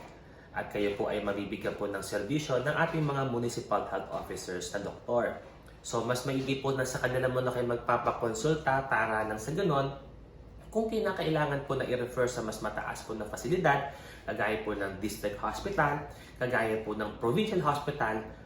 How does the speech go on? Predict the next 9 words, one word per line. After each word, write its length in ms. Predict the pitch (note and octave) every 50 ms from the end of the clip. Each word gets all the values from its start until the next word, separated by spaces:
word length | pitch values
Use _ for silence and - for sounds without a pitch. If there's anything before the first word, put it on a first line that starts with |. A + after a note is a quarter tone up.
| - -
regional 640 | C#3+ G#3 A3 G3+ D#3+ D3 D3 C3 B2+ B2 A#2+ A#2 - -
hospital, 480 | G2+ G2 - - - - - F2+ F2
at 160 | E2+ - - -
yung 160 | B2 A#2 G#2+
mga 140 | G2+ F#2+ F#2+ F#2
national 420 | F2 E2+ - - - - F2+ F2 E2 D#2+
hospital 400 | - - - - - - - - - -
po 160 | E2 D#2+ -
natin. 420 | E2 D#2+ - - - F2+ F2 E2+